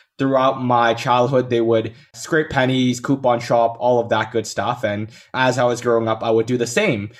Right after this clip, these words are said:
But I never really thought of the concept of retiring early. I was chasing prestige and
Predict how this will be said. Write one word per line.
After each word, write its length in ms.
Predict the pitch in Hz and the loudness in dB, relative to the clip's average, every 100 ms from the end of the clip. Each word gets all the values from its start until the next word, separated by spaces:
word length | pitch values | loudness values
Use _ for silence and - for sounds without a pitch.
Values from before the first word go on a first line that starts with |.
| - _ | -20 _
But 180 | 131 135 | -2 0
I 100 | 147 | 2
never 260 | 175 208 156 | 2 2 2
really 240 | 147 139 | 2 0
thought 240 | 135 127 | 0 0
of 100 | 123 | 0
the 80 | 117 | -8
concept 500 | - 120 117 123 117 | -4 -4 -2 -4 -2
of 80 | 113 | -4
retiring 560 | 110 110 117 117 113 107 | -4 -4 -2 0 -2 -2
early. 480 | 113 120 160 208 - _ _ | 0 2 0 -2 -12 _ _
I 180 | 127 147 | 2 4
was 260 | 160 160 - | 4 0 -4
chasing 880 | - 135 135 139 127 123 120 120 117 | -2 -2 -2 0 0 0 -2 -6 -4
prestige 840 | 135 123 - 139 127 160 214 - - | -4 -4 -4 0 2 2 0 -4 -6
and 480 | 117 113 113 113 | -4 -2 -2 -4